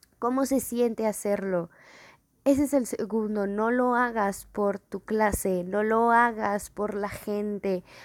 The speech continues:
hazlo por ti y por tus sueños. Y la número tres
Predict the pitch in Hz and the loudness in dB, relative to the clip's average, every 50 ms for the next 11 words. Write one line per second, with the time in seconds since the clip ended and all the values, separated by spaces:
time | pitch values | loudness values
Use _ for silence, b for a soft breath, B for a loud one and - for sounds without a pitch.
0 | B B B 233 226 220 - - 226 220 214 202 202 - 214 202 196 196 - - | B B B -4 -4 -4 -4 -6 -4 -4 -4 -4 -4 -4 -4 -4 -4 -4 -4 -2
1 | 254 262 262 254 269 - - - 247 196 - 214 202 202 - - - 180 - - | 0 0 2 0 -2 -4 -4 -4 -6 -4 -2 -4 -6 -6 -8 -14 -16 -14 -8 -2
2 | 202 208 208 202 196 196 180 156 196 - - - 226 220 214 208 202 202 196 196 | 0 0 0 0 0 -2 -4 -4 -6 -10 -10 -8 -6 -4 -4 -2 -2 -2 -2 -2
3 | 202 240 285 311 311 285 254 220 - 240 240 277 294 - - | -2 0 2 2 2 2 2 0 0 0 0 0 0 -2 -4